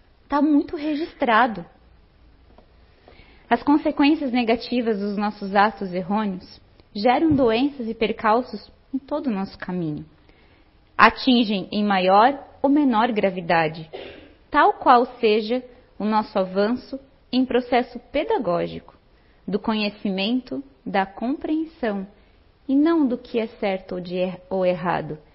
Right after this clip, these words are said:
mas da aplicação das leis de Deus. O conflito não é entre o bem e o mal, mas entre o conhecimento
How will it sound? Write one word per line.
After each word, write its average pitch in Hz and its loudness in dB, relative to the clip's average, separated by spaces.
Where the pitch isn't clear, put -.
mas 196 -4
da 190 4
aplicação 277 -2
das 202 -2
leis 180 -6
de 196 -6
Deus. 160 -12
O - -8
conflito 220 -2
não 302 4
é 302 4
entre 220 -4
o 220 0
bem 185 -2
e 180 -6
o 180 -4
mal, 180 -2
mas 196 0
entre 190 -6
o 180 -8
conhecimento 247 -2